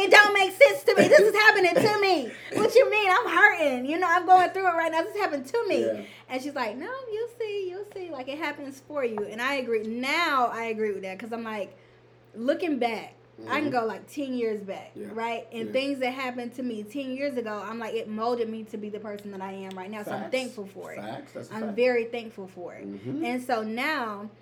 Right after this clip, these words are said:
Speaker 1: you know, I learned to trust the process
Speaker 2: Mm-hmm.
Speaker 1: and also just know I'm thankful that God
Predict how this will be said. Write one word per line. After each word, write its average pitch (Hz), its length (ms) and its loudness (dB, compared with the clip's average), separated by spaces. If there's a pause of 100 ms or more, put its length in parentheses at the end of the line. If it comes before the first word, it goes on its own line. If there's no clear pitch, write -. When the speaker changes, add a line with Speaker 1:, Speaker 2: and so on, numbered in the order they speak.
(300)
Speaker 1:
you 247 100 -2
know, 220 300 -2
I 240 180 2
learned 240 320 -6
to 226 220 -2
trust 247 300 -6
the 247 60 -4
process 254 560 -6 (120)
Speaker 2:
Mm-hmm. 202 280 -10 (320)
Speaker 1:
and 233 180 -6
also 247 380 -2
just 233 240 -4
know 247 560 -4 (1300)
I'm 339 240 2
thankful 330 380 2
that 233 160 0
God 233 340 0